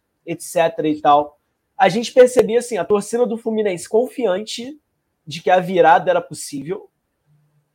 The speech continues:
e a torcida do Flamengo num ar, assim, um tanto quanto de apreensão, né? Tipo, "Caralho, o que que vai sair daí? A gente não sabe o que esperar", né? E tal.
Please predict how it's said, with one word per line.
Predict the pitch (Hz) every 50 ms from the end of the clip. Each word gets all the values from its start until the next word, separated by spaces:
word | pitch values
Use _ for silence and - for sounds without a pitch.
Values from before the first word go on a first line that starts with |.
| _ _ -
e | 185 202 214 214 220 226 220
a | 226
torcida | - - 262 240 240 - 240 254
do | 262 269
Flamengo | - 285 269 254 233 233 233 254 233 269 277
num | 277 285 285 285 254
ar, | 233 233 254 269
assim, | 269 233 240 - 269
um | 262 233
tanto | - 254 262 - -
quanto | - 254 254 254 254
de | 226 269
apreensão, | - - - - 262 285 330 349 - - - 202 185 196 190 190 _ _ _ _ _ _ _ _ -
né? | 147 156
Tipo, | 151 - _
"Caralho, | - - 185 208 202 175 151 131
o |
que | - 165
que | - 180
vai | 196 208
sair | 208 - 220 196 202 196
daí? | 185 190 175 156 131 113 110 _ _ _ _ _ _ _ _ _ _ _ _
A | 135
gente | -
não | 185 190
sabe | 165 - 190 196 190
o |
que | -
esperar", | - - 226 226 202 175 151 135 127 - _ _ _
né? | - 139 135 139 139 _ _ _ _ _
E | 127
tal. | - - 143 135 123 113 -